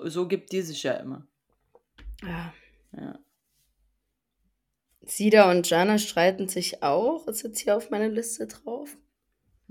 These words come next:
Speaker 1: Okay.
Speaker 2: Kann ich jetzt auch nichts <laughs> weiter zu sagen.
Speaker 1: Habe ich jetzt auch nicht tiefgründig beobachtet.
Speaker 2: Ich glaube, dass alle ein bisschen, äh, streitig aus dem Spiel rauskamen.
Speaker 1: Ja,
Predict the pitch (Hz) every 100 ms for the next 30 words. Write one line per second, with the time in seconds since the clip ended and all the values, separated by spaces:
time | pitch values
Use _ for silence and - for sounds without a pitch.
0 | 185 - - 175 185 _ _ _ _ -
1 | 170 - - - - - - - - 208
2 | - 185 - 202 180 180 165 220 220 -
3 | 185 - - - - - - 240 196 -
4 | 220 214 196 170 - 190 202 202 175 143
5 | 220 214 - 196 180 156 175 143 151 170
6 | - 156 - 180 214 190 185 180 165 143
7 | 175 175 165 160 175 160 160 139 147 151
8 | - - 143 147 165 143 147 - - -
9 | 135 120 135 - - - 160 - 147 156
10 | 151 151